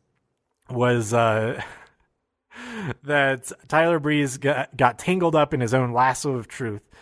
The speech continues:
He's, and, uh, he, he says to Zach, uh, "Yeah, go ahead, try it." Uh, and Zach asks him, "Hey, when you, when you dress up undercover, do you wear a bra?" He says, "Yes, of course. I'm not a hippie."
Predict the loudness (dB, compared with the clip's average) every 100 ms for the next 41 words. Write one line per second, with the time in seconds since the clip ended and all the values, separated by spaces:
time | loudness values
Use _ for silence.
0 | -20 -16 -12 -10 -8 -2 0 0 -2 -4
1 | 0 0 -2 -10 -16 -20 -20 _ _ _
2 | _ _ _ _ -10 -8 -4 -4 0 4
3 | 4 2 -4 0 2 4 2 -4 -2 2
4 | 2 0 -4 -2 0 0 2 2 0 -4
5 | 0 2 2 -2 -12 -10 -6 -6 -6 -8
6 | -14 -20 _ _ _ _ -12 -4 -2 0
7 | 0 2 0 -2 -2 0 2 2 0 -2
8 | -6 -20 -20 -2 0 0 2 0 2 0
9 | 2 0 0 2 2 2 -2 -8 -16 -14
10 | -6 -2 2 2 0 -2 0 2 2 -2
11 | _ _ _ _ _ _ -10 -4 2 2
12 | 2 -6 0 2 2 -2 2 2 2 -4
13 | 0 0